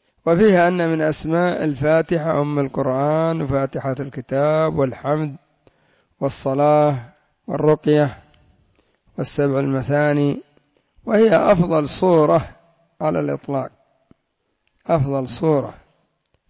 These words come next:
وأفضل كلام الله عز وجل، ولذلك فرضها الله عز وجل في كل ركعة، دليل على فضلها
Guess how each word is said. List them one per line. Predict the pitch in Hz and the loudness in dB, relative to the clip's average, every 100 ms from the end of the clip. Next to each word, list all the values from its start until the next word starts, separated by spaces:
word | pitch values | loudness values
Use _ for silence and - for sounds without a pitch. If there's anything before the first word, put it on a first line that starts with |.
| _ | _
وأفضل | 139 175 151 160 151 147 | 0 2 2 2 2 2
كلام | 143 156 151 | 0 0 0
الله | 143 139 156 143 131 | 2 2 2 2 0
عز | 135 135 | -4 -6
وجل، | 135 127 123 110 - _ _ _ _ _ _ _ - | -6 -8 -10 -14 -20 _ _ _ _ _ _ _ -10
ولذلك | 143 147 165 185 190 202 - _ _ _ _ _ _ | -6 -4 -2 0 0 -2 -4 _ _ _ _ _ _
فرضها | - 160 170 165 160 | -2 2 2 2 0
الله | 160 170 190 160 | 0 2 2 2
عز | 160 165 | 0 -2
وجل | 170 175 196 185 | -2 0 0 -2
في | 185 | -2
كل | 202 226 220 | -2 -2 -2
ركعة، | 214 185 107 - - _ _ _ | -4 -6 -8 -12 -20 _ _ _
دليل | 139 143 185 | -10 -4 -4
على | 160 160 156 | 0 0 2
فضلها | 180 254 190 143 110 | 0 0 -2 -2 -6